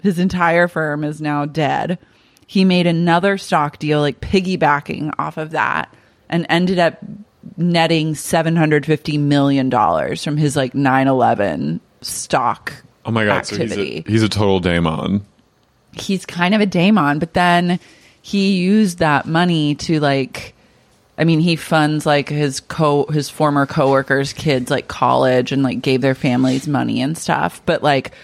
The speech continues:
Speaker 1: one of his former coworkers' wives, she, like, has a real nine eleven chip on her shoulder against him. And she wrote, like, a memoir of, like, surviving nine eleven and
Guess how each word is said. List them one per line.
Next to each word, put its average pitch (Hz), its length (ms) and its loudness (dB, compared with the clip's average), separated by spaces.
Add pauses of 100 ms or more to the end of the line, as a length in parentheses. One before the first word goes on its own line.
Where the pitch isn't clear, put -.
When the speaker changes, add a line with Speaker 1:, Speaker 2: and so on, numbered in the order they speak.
(260)
Speaker 1:
one 165 240 2
of 170 100 2
his 160 160 0
former 147 360 0
coworkers' 143 1000 0
wives, 147 960 0 (680)
she, 175 400 0
like, 151 200 2
has 156 140 -4
a 156 60 -2
real 147 340 0
nine 143 240 2
eleven 139 320 2
chip 151 200 0
on 123 140 0
her 135 100 0
shoulder 143 380 0
against 165 420 -4
him. - 160 -4
And 160 160 -4
she 170 260 0
wrote, 139 300 2
like, - 160 -2
a 135 260 0 (360)
memoir 139 800 2
of, 143 100 -4
like, 131 220 -4
surviving 135 880 0
nine 123 240 0
eleven 143 720 -2 (500)
and 139 580 2